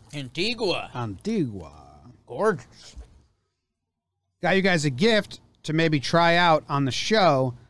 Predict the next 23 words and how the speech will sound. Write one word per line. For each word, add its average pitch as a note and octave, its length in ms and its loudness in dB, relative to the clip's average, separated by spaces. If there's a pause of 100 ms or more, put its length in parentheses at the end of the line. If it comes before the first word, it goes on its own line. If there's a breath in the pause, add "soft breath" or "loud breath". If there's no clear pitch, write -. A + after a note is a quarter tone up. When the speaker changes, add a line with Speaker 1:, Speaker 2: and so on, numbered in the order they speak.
(200)
Speaker 2:
Also E3 400 2
a D3+ 60 2
couple D#3 360 0
of C3 80 -2
baseballs D3 540 0
signed C#3+ 280 0
by C#3 140 2
some C3 260 -4
Yankee C#3+ 680 -2 (800)
legends C3+ 680 0
like B2+ 180 -2
Mickey C#3+ 360 0
Rivers, C3+ 400 0
Doc C3 260 0
Gooden, C3 340 0
Jeff C3+ 280 0
Nelson, C3 360 -2
Jim C3 220 -2
Leyritz, C3 400 -2
and A2+ 120 -6
Joe A#2+ 180 -4
Pepitone. D#3 1000 -2
Speaker 1:
Mm. B2 300 -10